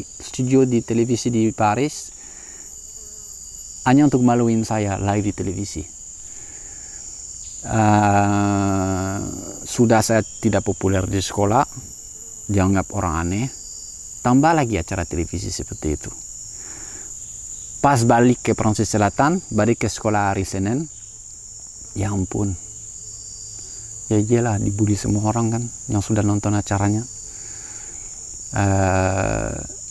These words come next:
dan itu pengalaman saya yang paling buruk di dunia televisi. Cuman diundang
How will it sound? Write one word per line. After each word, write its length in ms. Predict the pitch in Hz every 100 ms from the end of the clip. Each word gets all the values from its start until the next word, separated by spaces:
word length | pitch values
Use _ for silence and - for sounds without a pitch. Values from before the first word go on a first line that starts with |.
| - - - -
dan 100 | 117 113
itu 160 | 147
pengalaman 720 | 127 113 110 110 113 110 104
saya 400 | 98 101 107 110
yang 80 | 82 - -
paling 400 | 82 90 92 95
buruk 440 | 101 98 95 101 -
di 80 |
dunia 240 | 92 92 90
televisi. 640 | 92 87 90 98 - 95 95 107
Cuman 400 | - 98 107 107
diundang 720 | 98 98 98 101 113 143 139